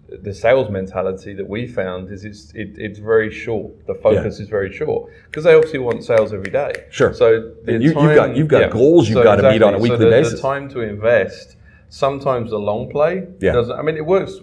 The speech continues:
Speaker 1: I think with I B M works a bit different because obviously some of these sales are worth millions of
Speaker 2: Yeah.
Speaker 1: dollars. So there's a longer burn on these. But, you know, the work that you do, I mean, articles that we've written, videos that we've done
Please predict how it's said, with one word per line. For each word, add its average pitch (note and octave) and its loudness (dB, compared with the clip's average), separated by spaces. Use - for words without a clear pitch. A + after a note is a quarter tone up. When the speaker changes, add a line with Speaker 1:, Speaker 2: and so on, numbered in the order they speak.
Speaker 1:
I A#2+ -2
think E3+ -10
with C#3 -4
I C#3 4
B C3 -6
M B2 -6
works A2+ -2
a A2+ -12
bit G#2 -14
different A2 -8
because G#2 -12
obviously G#2 -12
some A#2+ -4
of A2+ -4
these G#2 -8
sales G#2 0
are G2 -12
worth G2 -6
millions G#2 -8
of F#2+ -6
Speaker 2:
Yeah. F2+ 6
Speaker 1:
dollars. G#2 -2
So G2+ -8
there's G2+ -6
a G2+ 0
longer G#2+ -2
burn G#2 -2
on F#2 -8
these. F2+ -14
But, - -6
you A2+ -8
know, G#2 -2
the G#2+ -6
work C#3 0
that B2 -8
you A2 -10
do, G#2+ -8
I A2 -2
mean, A2 -12
articles A#2+ 0
that A#2+ -12
we've G#2+ -10
written, A2 -6
videos A2 -2
that - -16
we've A2 -14
done G#2+ -2